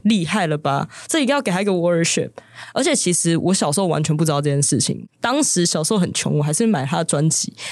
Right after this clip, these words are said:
人家在买周杰伦，我在买 Louis Armstrong，就想想真的是一个莫名其妙的人，怪不得小时候被排挤，神经病。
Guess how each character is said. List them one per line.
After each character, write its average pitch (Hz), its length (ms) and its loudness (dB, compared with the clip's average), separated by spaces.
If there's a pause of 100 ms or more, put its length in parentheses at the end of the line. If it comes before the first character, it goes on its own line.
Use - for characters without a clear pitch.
人 185 120 2
家 311 140 2
在 339 100 0
买 175 140 2
周 226 200 0
杰 175 120 2
伦， 170 100 2
我 143 80 0
在 214 80 0
买 156 160 2
Louis 165 220 2
Armstrong， 156 360 0 (260)
就 403 100 2
想 233 220 0
想 240 160 2
真 233 120 2
的 202 60 2
是 220 120 2
一 240 40 2
个 214 60 2
莫 202 180 4
名 170 140 4
其 160 200 -2
妙 170 200 2
的 147 60 0
人， 147 100 -2
怪 294 160 0
不 220 60 0
得 214 60 2
小 143 140 -2
时 190 80 -2
候 185 60 2
被 196 80 2
排 107 260 -2
挤， - 340 -2 (300)
神 151 320 0
经 220 240 2
病。 - 240 -4